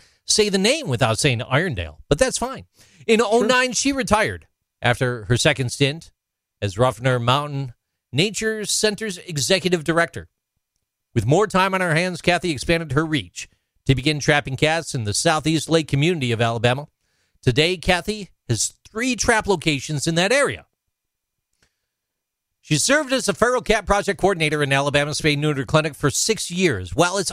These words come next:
Speaker 1: obvious she's always been the best person for the job, the job was offered to her after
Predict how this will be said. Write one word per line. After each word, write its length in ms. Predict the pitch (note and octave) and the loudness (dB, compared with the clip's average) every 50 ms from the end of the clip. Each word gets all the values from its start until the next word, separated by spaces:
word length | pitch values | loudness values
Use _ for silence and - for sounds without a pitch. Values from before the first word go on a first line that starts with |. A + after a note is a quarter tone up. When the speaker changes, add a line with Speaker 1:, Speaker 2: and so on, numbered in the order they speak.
| - _ - | 0 _ 2
Speaker 1:
obvious 380 | F#3 F#3 G#3 G#3+ A3 A3 G3 | 2 2 -2 -4 -4 -6 -6
she's 220 | - - F#3+ D#3 F#3+ | -4 -4 -4 -4 -2
always 360 | - - F3 G3 G#3 F#3+ - | 0 0 2 2 0 -2 0
been 160 | - G3 F3 | 0 0 0
the 40 | D3+ | 0
best 320 | A#2+ G2+ - F3 F3 - - | -2 -2 -2 -2 -2 -2 -2
person 400 | F#3 G3 F#3 - - C3+ G2 - _ _ _ _ _ _ _ _ _ _ | -2 -2 0 -2 -6 -10 -10 -12 _ _ _ _ _ _ _ _ _ _
for 220 | _ G3 B3 C4 C4 | _ 2 4 4 4
the 120 | B3 C4 | 2 -2
job, 440 | G3 - C4 C#4 B3+ E3 G2 F#2+ F#2+ - _ _ _ _ _ - | 0 0 0 0 0 -2 -4 -6 -10 -18 _ _ _ _ _ -6
the 60 | A#2 | -6
job 420 | G#2+ F#2+ C3+ C3+ C3+ C#3 C#3+ C#3 | 0 2 2 4 4 2 -2 -2
was 220 | A#2+ B2 B2 A2 - | -2 -2 -2 2 2
offered 320 | C3+ C#3 C3 - A#2+ G#2 | 2 2 2 -2 -4 -2
to 120 | - A#2+ F#2 | -2 0 2
her 280 | B2+ C3 B2+ C3 C3 | 2 0 0 0 -2
after 500 | A#2 B2+ B2 A#2+ - - B2+ B2 A2+ G#2 | -4 -4 -6 -4 -2 -2 -4 -4 -6 -8